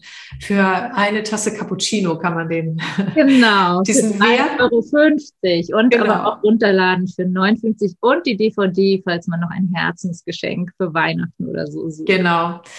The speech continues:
Speaker 2: Mhm.
Speaker 1: Und wie gesagt, ich kann das, äh, super empfehlen. Also ich war echt hingerissen davon.
Speaker 2: Mhm.
Speaker 1: Äh, kann ich nicht anders sagen. Und, ähm, genau. Aber neben dem,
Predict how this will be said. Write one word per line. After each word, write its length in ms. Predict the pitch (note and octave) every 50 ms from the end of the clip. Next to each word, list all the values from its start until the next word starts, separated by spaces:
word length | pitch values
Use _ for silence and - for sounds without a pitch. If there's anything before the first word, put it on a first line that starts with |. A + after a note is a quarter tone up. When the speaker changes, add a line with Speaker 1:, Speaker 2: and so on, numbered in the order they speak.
| - - -
Speaker 2:
Mhm. 200 | F#3 F3+ F3 E3+
Speaker 1:
Und 360 | F3 F3 F3+ F3 F3 - -
wie 80 | F3+ F3
gesagt, 320 | F3+ E3 F#3 F3+ F3+ -
ich 160 | F3+ - -
kann 180 | - F3+ E3+ E3+
das, 240 | F3 E3+ - - - -
äh, 100 | F3 F3
super 260 | E3+ - F3+ - F#3
empfehlen. 340 | F3 F3 F3 - F#3 F#3 F3+
Also 180 | F3+ F3 F3 G3+
ich 160 | - - -
war 140 | F3+ F3 -
echt 160 | E3+ E3+ -
hingerissen 500 | - F#3 F#3 F#3 F3+ F3+ F3 F3 - F3
davon. 400 | F3+ F3 - - F3+ F3 D#3+ E3 - _ - - - - - - -
Speaker 2:
Mhm. 240 | F#3 F#3 F3 F3 -
Speaker 1:
Äh, 160 | - F#3 F3+ F3+
kann 220 | F3 - G#3+ G3+
ich 100 | F#3+ -
nicht 160 | G3+ F#3+ -
anders 240 | F#3+ F3+ F#3 F3+ -
sagen. 320 | - F#3+ F#3 F3+ E3 D#3+
Und, 360 | - G#3+ F3+ F3 F3 F3 - -
ähm, 380 | A3+ G3 F3+ F3 E3+ E3+ F3 -
genau. 300 | - A3+ G#3+ G3 E3 - - - - -
Aber 200 | - G#3 G#3+ G#3
neben 400 | G#3 A3 A#3 A#3 A3+ G#3+ G3+ F#3
dem, 480 | F#3 A3 B3+ C4+ G#3 F#3+ G#3 B3 C#4+